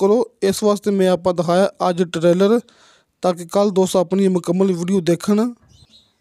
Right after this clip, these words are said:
ਇਹ ਛੱਬੀ ਏਕੜ ਜ਼ਮੀਨ ਹੈ ਨਾ, ਇਹਦੇ ਵਿੱਚ ਚਾਰ ਡੇਰੇ ਮੌਜੂਦ ਨੇ, ਚਾਰ ਡੇਰੇ, ਦੋ ਟਿਊਬਵੈੱਲ, ਮਕਈ, ਕਮਾਂਦ, ਚਾਵਲ ਦੀ ਫਸਲ ਮੌਕੇ 'ਤੇ ਮੌਜੂਦ ਹੈ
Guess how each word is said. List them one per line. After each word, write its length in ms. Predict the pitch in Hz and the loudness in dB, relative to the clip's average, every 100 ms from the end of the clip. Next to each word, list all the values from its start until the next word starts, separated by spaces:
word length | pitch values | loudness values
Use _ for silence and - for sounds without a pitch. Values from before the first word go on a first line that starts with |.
| _ | _
ਇਹ 100 | 202 | -6
ਛੱਬੀ 360 | - 202 185 262 - | -2 -4 0 0 0
ਏਕੜ 300 | 202 233 226 | -2 0 -2
ਜ਼ਮੀਨ 440 | 208 196 208 240 | -2 0 0 2
ਹੈ 40 | 254 | 2
ਨਾ, 200 | 320 254 _ _ _ _ _ _ _ | 2 0 _ _ _ _ _ _ _
ਇਹਦੇ 280 | 226 254 262 | -2 0 2
ਵਿੱਚ 320 | 214 214 - 240 233 - | 2 -2 -2 -2 -2 -2
ਚਾਰ 460 | - 208 214 220 220 | 0 2 2 0 0
ਡੇਰੇ 280 | 190 202 247 | 4 4 4
ਮੌਜੂਦ 380 | 214 190 185 175 | 2 0 0 0
ਨੇ, 240 | 160 143 - _ _ _ _ | -4 -8 -14 _ _ _ _
ਚਾਰ 400 | 180 175 180 185 | 2 4 2 0
ਡੇਰੇ, 500 | 165 165 165 202 262 269 _ _ _ - _ _ _ - | 0 0 4 2 0 -4 _ _ _ -20 _ _ _ -18
ਦੋ 360 | 160 156 175 180 | -6 0 2 0
ਟਿਊਬਵੈੱਲ, 560 | 170 170 170 214 247 233 _ _ _ _ _ 185 | 0 0 2 0 0 -8 _ _ _ _ _ -4
ਮਕਈ, 640 | 175 170 180 190 220 247 - _ _ _ _ | -4 0 2 2 2 -2 -6 _ _ _ _
ਕਮਾਂਦ, 640 | - 175 165 165 185 220 226 _ _ _ _ - | -4 -2 0 0 0 0 -6 _ _ _ _ -2
ਚਾਵਲ 360 | 180 185 214 | 0 2 0
ਦੀ 80 | 214 | 0
ਫਸਲ 420 | - 175 196 220 254 _ _ _ - | -2 -2 0 -2 -6 _ _ _ -2
ਮੌਕੇ 360 | 180 175 208 | 0 0 -2
'ਤੇ 100 | 185 | 0
ਮੌਜੂਦ 420 | 185 160 147 143 | -2 -2 -4 -6
ਹੈ 100 | 135 | -8